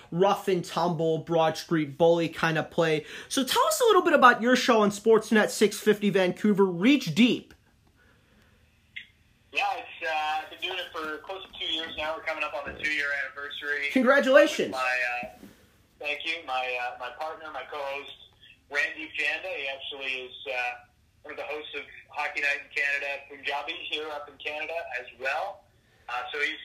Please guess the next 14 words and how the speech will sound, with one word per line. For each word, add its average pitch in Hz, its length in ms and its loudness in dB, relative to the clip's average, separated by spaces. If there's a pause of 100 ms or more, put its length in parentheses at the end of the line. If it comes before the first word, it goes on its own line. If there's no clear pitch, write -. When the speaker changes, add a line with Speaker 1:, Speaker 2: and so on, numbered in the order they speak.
Speaker 2:
he's 233 180 -2
the, 226 140 -6 (240)
the, 190 100 -4 (220)
he's - 100 -12
the 202 80 -14
well-known 202 480 -10
guy, - 320 -4
I 156 160 -8
like 147 240 -10
to 143 80 -20
say. 135 160 -12
He's 151 220 -16
the - 100 -20
star, 160 480 -6